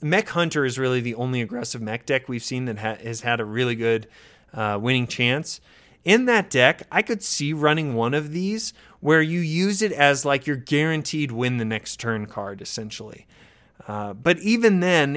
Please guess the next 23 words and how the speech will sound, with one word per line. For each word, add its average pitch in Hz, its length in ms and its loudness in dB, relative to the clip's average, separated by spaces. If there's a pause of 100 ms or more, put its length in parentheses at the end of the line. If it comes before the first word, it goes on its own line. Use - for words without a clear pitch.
your 165 160 0
opponent 196 400 -2
can 202 420 0
deal 165 200 2
with 151 100 0
the 143 60 -6
board 131 260 0
potentially 123 460 -4
with 117 160 -4
some 123 200 -2
cards. 143 640 0 (460)
Um, 107 720 -2
they 131 160 -2
can 127 160 -6
put 113 160 -8
a 98 60 -10
taunt 160 420 2
in 160 80 -2
the 156 80 0
way, 143 400 2
so 143 240 2
it's 143 300 -2
not, 151 460 0